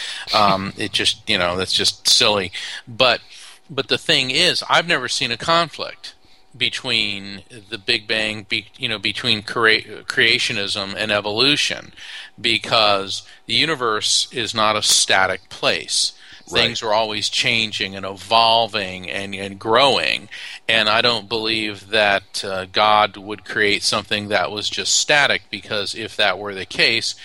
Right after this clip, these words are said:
Speaker 1: then dinosaurs would still be, be roaming the earth and nothing would ever change. And, and our
Speaker 2: Right.
Speaker 1: planet's constantly changing and evolving, and,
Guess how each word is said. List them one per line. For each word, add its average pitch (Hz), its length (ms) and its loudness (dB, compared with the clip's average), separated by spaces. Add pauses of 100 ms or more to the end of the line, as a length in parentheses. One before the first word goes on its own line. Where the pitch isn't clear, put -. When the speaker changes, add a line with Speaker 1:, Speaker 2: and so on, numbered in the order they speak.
(300)
Speaker 1:
then 110 340 -4
dinosaurs 110 800 0
would 98 140 -10
still 92 380 -4
be, 90 360 -10 (320)
be 104 140 -4
roaming 90 440 -4
the 87 160 -4
earth 120 400 6
and 98 280 2
nothing 95 300 0
would 95 120 -4
ever 87 220 -2
change. 95 560 0
And, 87 180 -8
and 101 160 -2
our 92 120 2
Speaker 2:
Right. 82 100 -4
Speaker 1:
planet's 98 420 2
constantly 104 540 0
changing 98 500 0
and 98 80 -8
evolving, 101 640 2
and, 98 140 -6